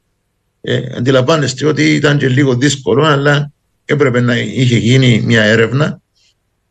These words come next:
Και επίσης το κράτος είχε την υποχρέωση αυτεπάγγελτα, εφόσον υπήρχαν τα αποδεικτικά στοιχεία ότι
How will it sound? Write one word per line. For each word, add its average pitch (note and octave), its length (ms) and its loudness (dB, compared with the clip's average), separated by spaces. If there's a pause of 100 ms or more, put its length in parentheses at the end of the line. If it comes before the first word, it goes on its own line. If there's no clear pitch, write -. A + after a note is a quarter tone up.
(560)
Και C3+ 120 0
επίσης D3 400 0
το G#2+ 140 -4
κράτος C3 580 -2
είχε A#2+ 280 -4
την A#2+ 140 0
υποχρέωση A2+ 800 -2 (1120)
αυτεπάγγελτα, B2+ 840 0
εφόσον B2 400 2
υπήρχαν A#2+ 460 0
τα G#2+ 80 2
αποδεικτικά G2 580 -2
στοιχεία A2 420 -2
ότι G#2 420 -2